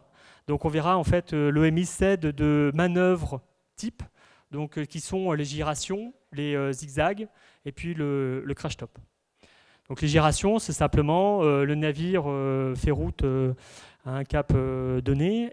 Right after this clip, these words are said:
et puis, euh, il met, euh, trente-cinq degrés, c'est-à-dire maximum, la barre maximum d'un côté, et puis il fait, euh, il fait deux tours. Euh, et nous, on relève, euh, en fait, le diamètre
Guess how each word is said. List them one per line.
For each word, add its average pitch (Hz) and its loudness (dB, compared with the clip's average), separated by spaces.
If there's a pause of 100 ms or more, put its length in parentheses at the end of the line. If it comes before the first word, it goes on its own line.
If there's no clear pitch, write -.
et 139 2
puis, 175 -2
euh, 143 6
il 139 2
met, 165 0
euh, 151 4
trente-cinq 175 -2
degrés, 160 0 (580)
c'est-à-dire 147 0
maximum, 170 -4
la 151 -4
barre 180 2 (100)
maximum 160 -6
d'un 147 -6
côté, 196 -4 (400)
et - -6
puis 196 -8
il 185 -6
fait, 170 -2
euh, 147 2
il 143 -6
fait 156 -4
deux 143 -2
tours. 240 -6 (1000)
Euh, 139 -2
et 180 6
nous, 175 6
on 190 8
relève, 170 2 (320)
euh, 143 -2
en 139 -4
fait, 170 -4
le 156 -6
diamètre 156 -2